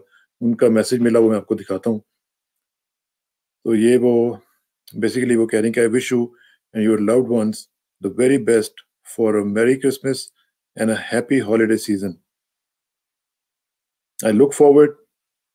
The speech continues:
to continuing our important work together in twenty twenty-one। Happy New Year।" ये एमएलए भी हैं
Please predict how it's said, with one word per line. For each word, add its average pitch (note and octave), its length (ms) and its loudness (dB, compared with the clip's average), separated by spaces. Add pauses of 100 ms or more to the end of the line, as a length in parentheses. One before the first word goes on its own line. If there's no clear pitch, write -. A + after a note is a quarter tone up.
to G#2+ 60 -6 (120)
continuing B2+ 560 0 (180)
our G#2+ 220 -2
important A#2+ 500 -4
work B2+ 300 2 (640)
together A#2+ 600 0
in A2 100 -4 (100)
twenty A2+ 420 -4
twenty-one। G#2+ 460 -4 (580)
Happy G#2+ 220 -2
New G2+ 180 0
Year।" F#2 200 -2 (640)
ये G#2 100 0
एमएलए B2+ 440 2
भी C3 140 0
हैं A#2+ 360 0